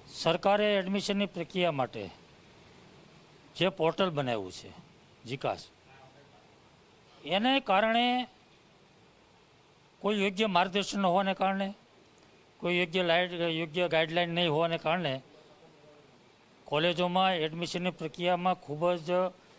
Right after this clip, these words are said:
બેદરકારી થઈ છે. લોકોને એડમિશન મળતું નથી.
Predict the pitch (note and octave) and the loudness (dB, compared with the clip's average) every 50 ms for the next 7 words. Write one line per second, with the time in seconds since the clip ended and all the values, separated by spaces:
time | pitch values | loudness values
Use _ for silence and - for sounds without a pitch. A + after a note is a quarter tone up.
0 | - - - A#2 C3 D#3 D3 D#3+ D3+ C3 - A#2+ A2 A2 G2+ - - - F2+ - | -20 -20 -6 -2 -2 0 0 0 -2 0 -2 -2 -2 -2 -6 -10 -12 -16 -14 -16
1 | - - - - - - - - - - - - - - - - - - - - | -16 -18 -20 -20 -20 -20 -20 -20 -20 -20 -20 -20 -20 -20 -20 -20 -20 -20 -20 -20
2 | - - - _ _ _ _ _ _ _ _ - - - D3 F3 - - G#3 G#3+ | -20 -20 -20 _ _ _ _ _ _ _ _ -16 -6 -4 -4 -2 0 0 2 2
3 | G#3 G3+ G3 G3 F#3+ G3+ - A3 G3 E3 D3+ D#3+ C#3+ - D3 B2+ A2 G#2 - - | 2 2 0 0 -2 -2 -2 -2 -2 0 0 -2 -2 -4 -8 -8 -8 -10 -12 -14
4 | G#2 F2+ | -18 -20